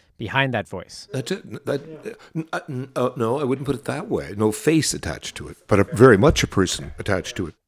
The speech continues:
Speaker 1: Did you ever have an opportunity or even a desire to switch over to T V?
Speaker 2: There, I, I had a little, um, Tom Murphy and Amy Smith and I split a little television show called At the Table, where we did interview shows for a period of time.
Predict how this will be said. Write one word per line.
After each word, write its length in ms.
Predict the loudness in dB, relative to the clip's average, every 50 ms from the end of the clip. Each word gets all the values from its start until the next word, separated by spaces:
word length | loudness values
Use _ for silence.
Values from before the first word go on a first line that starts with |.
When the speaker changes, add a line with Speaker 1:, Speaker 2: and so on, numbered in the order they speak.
| -20
Speaker 1:
Did 200 | -16 -14 -10 -6
you 80 | -4 -4
ever 160 | -2 -2 -2
have 140 | -4 -4 -4
an 80 | -4 -4
opportunity 920 | -4 -4 -6 -8 -10 -10 -8 -6 -6 -6 -4 -4 -4 -4 -4 -4 -6 -10
or 200 | -10 -10 -10 -10
even 260 | -10 -10 -10 -10 -10
a 80 | -10
desire 500 | -12 -12 -12 -10 -6 -4 -4 -4 -4 -6
to 120 | -6 -8 -10
switch 280 | -8 -8 -8 -8 -6
over 200 | -6 -6 -4 -6
to 60 | -6 -8
T 220 | -8 -8 -6 -6
V? 200 | -6 -8 -10 -12 _ _ _ _ _ _ _ _ _ _ _ _
Speaker 2:
There, 720 | -14 -14 -10 -6 -2 0 0 0 0 -2 -4 -6 -8 -10 _ _ _ -8
I, 120 | -8 -8 -8 -8
I 220 | -10 -8 -8 -10
had 420 | -10 -8 -8 -6 -6 -6 -6 -6
a 40 | -8
little, 480 | -8 -8 -8 -8 -8 -8 -8 -10 -12 -14 _ -20
um, 640 | -18 -18 -18 -18 -20 -20 -20 _ -20 -20 -20 -20 -20 -20 -20 -20 -14
Tom 560 | -10 -8 -8 -6 -6 -8 -8 -10 -12 -14 -16 -20 _ _ _
Murphy 540 | -14 -12 -10 -10 -12 -12 -14 -16 -16 -18 -20 _ _ _ _ -20 _ _ _ _ _ _ _ _ _ _ _ _
and 140 | -18 -16 -14
Amy 220 | -12 -12 -10 -10
Smith 300 | -8 -8 -6 -6 -6 -6
and 100 | -6 -8
I 140 | -10 -10 -10
split 400 | -10 -10 -8 -6 -6 -8 -8 -8 _ -14
a 60 | -14
little 300 | -12 -12 -12 -14 -14 -14
television 460 | -12 -10 -10 -10 -10 -12 -14 -14 -12
show 140 | -10 -10 -8
called 200 | -8 -8 -10 -10
At 100 | -10 -12
the 80 | -12 -14
Table, 340 | -10 -8 -8 -8 -6 -8
where 80 | -10 -10
we 100 | -12 -12
did 180 | -12 -10 -10 -10
interview 280 | -10 -10 -10 -12 -12
shows 300 | -12 -12 -12 -14 -14 -16
for 100 | -16 -16
a 20 | -16
period 160 | -14 -14 -16
of 80 | -16 -16
time. 180 | -18 -20 -20